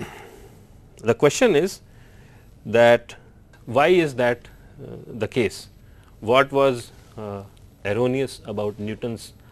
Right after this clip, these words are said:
assumption of isothermal behavior, and what was correct about Rayleigh's assumption of, um, adiabatic or isentropic behavior? <clears throat>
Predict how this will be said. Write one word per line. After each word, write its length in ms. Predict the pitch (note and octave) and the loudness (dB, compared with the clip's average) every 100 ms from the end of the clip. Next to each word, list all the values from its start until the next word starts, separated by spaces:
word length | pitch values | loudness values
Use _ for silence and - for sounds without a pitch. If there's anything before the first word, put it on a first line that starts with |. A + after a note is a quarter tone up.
| - - - | -20 -20 -12
assumption 600 | F#2+ F#2+ G2+ - G#2 G#2 | -10 -8 -10 -10 -12 -12
of 300 | G2+ F#2 F2+ - - - - - - - | -12 -12 -12 -18 -20 -20 -20 -20 -20 -12
isothermal 640 | F#2+ - C3 - G#2 G2+ | -10 -6 -6 -6 -8 -8
behavior, 460 | F2+ F2 E2+ F2 F2+ - - - - - - - | -10 -12 -10 -10 -12 -14 -20 -20 -20 -20 -20 -12
and 180 | G2 G2 | -8 -4
what 200 | G#2 A#2 | -4 -4
was 160 | A2 | -8
correct 360 | - G#2 G#2+ - | -6 -8 -8 -12
about 360 | F2+ F#2+ F#2 - - | -10 -10 -10 -16 -16
Rayleigh's 420 | F#2+ F#2+ F#2+ F#2+ F#2 | -10 -8 -8 -8 -10
assumption 520 | F2 F#2+ - G#2 F#2+ - - - - - - | -10 -12 -12 -16 -16 -20 -20 -20 -20 -20 -14
of, 520 | F#2 F2+ F2+ - - F#2+ | -10 -8 -10 -14 -18 -12
um, 260 | F#2 F2+ - - - - - - - - - - - - - | -10 -10 -14 -20 -20 -20 -20 -20 -20 -20 -20 -20 -20 -14 -6
adiabatic 720 | F#2+ G#2 G2 G2+ G#2+ G#2 G2 | -4 -2 -2 -4 -8 -8 -10
or 160 | F#2 | -12
isentropic 720 | F#2+ F#2+ A2+ G2 F#2+ - E2+ | -10 -12 -10 -12 -12 -14 -12
behavior? 400 | F#2 E2+ E2 - - - | -10 -10 -12 -16 -20 -8
<clears throat> 100 | - | -6